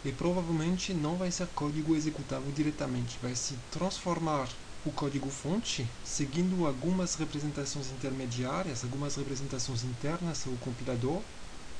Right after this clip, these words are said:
pra poder, à medida que vão sendo feitas essas transformações, verificar coisas, gerar código eficiente, fazer otimizações.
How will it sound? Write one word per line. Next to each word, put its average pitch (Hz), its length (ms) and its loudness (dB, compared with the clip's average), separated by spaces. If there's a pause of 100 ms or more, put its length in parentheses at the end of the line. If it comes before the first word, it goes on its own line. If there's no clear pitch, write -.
(180)
pra 196 120 0
poder, 175 420 2 (220)
à 147 60 0
medida 151 380 2
que 160 80 2
vão 160 120 2
sendo 147 280 2
feitas 156 520 0
essas 123 240 -4
transformações, 135 1080 0 (960)
verificar 185 480 2
coisas, 170 720 -2 (240)
gerar 165 260 4
código 170 420 2
eficiente, 156 720 0 (680)
fazer 147 280 2
otimizações. 165 1080 0